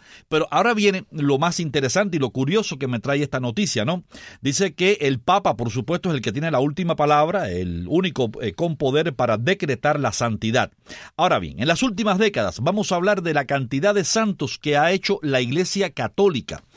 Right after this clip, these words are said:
o cada Papa. Durante su, eh, pontificado, Juan Pablo segundo, Juan Pablo segundo, fueron veintisiete años de santific-, eh, de, de Papa, nombró a más de cuatrocientos ochenta santos.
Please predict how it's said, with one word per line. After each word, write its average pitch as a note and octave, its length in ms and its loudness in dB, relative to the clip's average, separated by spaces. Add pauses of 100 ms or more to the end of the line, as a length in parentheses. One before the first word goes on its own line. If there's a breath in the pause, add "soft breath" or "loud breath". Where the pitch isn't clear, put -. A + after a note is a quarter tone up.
o A2 200 -2
cada D#3+ 340 0
Papa. F3 320 0 (480 loud breath)
Durante F3+ 500 2
su, E3 440 -2
eh, B2+ 680 2
pontificado, E3+ 840 0
Juan D3+ 380 0
Pablo B3 420 0
segundo, D3+ 720 0 (240)
Juan G2+ 300 -2
Pablo G3+ 360 0
segundo, D3 320 -2
fueron D3 260 -2
veintisiete A2+ 640 -2
años B2+ 300 -2
de E2 100 -6
santific-, D2+ 500 -10
eh, F2+ 120 -6
de, D#2 180 -6
de D#2 140 -6
Papa, F3 320 -2 (440 loud breath)
nombró E3+ 720 2 (200)
a D#3 160 2
más F#3+ 380 0
de F#3+ 160 0
cuatrocientos E3 1080 -2
ochenta G3 680 -2
santos. C3+ 760 -2